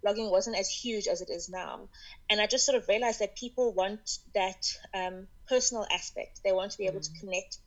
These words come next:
Speaker 1: with a person. And I am that person naturally. I like to connect with people. I like to help people. I like to talk to people. I like to form relationships.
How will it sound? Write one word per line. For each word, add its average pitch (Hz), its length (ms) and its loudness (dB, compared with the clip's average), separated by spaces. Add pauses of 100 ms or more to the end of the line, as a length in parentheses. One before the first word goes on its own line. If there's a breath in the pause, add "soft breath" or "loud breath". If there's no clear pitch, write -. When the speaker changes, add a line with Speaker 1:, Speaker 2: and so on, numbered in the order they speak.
(240 soft breath)
Speaker 1:
with 185 160 -4
a - 20 -2
person. 196 540 2
And 190 200 0
I 185 240 -2
am 202 280 0
that 185 180 -2 (180)
person 185 320 0
naturally. 170 480 -4
I 175 360 0
like 170 180 -4 (600)
to 226 60 -2
connect 196 320 0
with 196 100 -2
people. 170 220 -4
I 156 140 0
like 165 180 -2
to 196 80 -4
help 196 240 0
people. 165 300 -6
I 147 80 -2
like 160 160 -2
to - 80 -4
talk 240 240 0
to - 80 -6
people. 170 260 -10
I 151 60 -6
like 160 160 -6
to - 80 -10
form 190 240 -6
relationships. 190 580 0